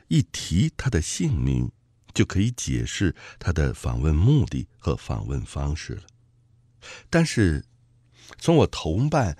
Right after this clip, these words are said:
毫无反应的脸上，我看出这个名字对于他和我都没有什么意义。“请抽支烟，麦克法兰先生。”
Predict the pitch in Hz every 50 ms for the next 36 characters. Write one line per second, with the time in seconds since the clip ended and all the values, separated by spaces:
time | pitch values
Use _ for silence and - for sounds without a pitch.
0 | - - - - - - 95 117 165 180 110 95 117 127 - - - 73 64 58
1 | 57 58 71 104 135 131 101 71 62 65 64 55 50 50 - - 82 73 64 78
2 | 78 69 - - - 110 92 67 - - - 67 65 64 - _ - - - -
3 | - _ - - 160 135 92 76 71 73 104 127 - 110 - 107 78 71 - -
4 | - - 120 123 127 - - 113 117 110 - - - - - - - - _ _
5 | _ _ _ _ _ _ _ _ _ _ - 131 127 135 - - - 73 73 85
6 | 73 58 - - - 78 73 58 - 90 110 92 - - 52 98 _ _ _ _
7 | _ _ _ _ _ _ _ _ _ _ _ _ _ _ _ _ _ _ _ _
8 | _ _ _ _ _ _ _ _ _ _ _ _ _ _ _ _ - - - 101
9 | 95 92 92 92 92 92 95 92 - _ _ _ _ _ _ _ _ _ _ _
10 | _ _ _ _ _ _ _ _ - - - 107 113 113 101 - 110 117 113 113
11 | 131 139 139 143 139 135 _ _ _ _ _ _ _ _ - - 78 85 78 -
12 | - - - 62 58 55 58 64 69 78 - - 60 50 - - -